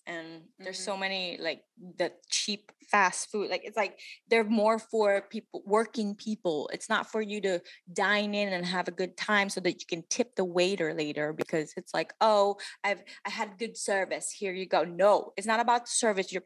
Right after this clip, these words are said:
Speaker 1: paying for the food, the nutrition, and then you go back to work. That is it.
Speaker 2: Yes.
Speaker 1: And it's like, ironically, we have, what, two hours of lunch break for, for school and, or one hour if you're, like, working in a company or whatever, but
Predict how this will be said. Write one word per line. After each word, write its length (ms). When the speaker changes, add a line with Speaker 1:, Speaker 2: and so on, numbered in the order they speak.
Speaker 1:
paying 400
for 100
the 140
food, 400
the 60
nutrition, 760
and 140
then 100
you 180
go 340
back 320
to 80
work. 280
That 200
is 320
it. 160
Speaker 2:
Yes. 180
Speaker 1:
And 300
it's 160
like, 300
ironically, 560
we 180
have, 300
what, 260
two 300
hours 460
of 140
lunch 380
break 300
for, 180
for 360
school 680
and, 300
or 180
one 200
hour 360
if 200
you're, 220
like, 220
working 300
in 100
a 60
company 360
or 100
whatever, 280
but 180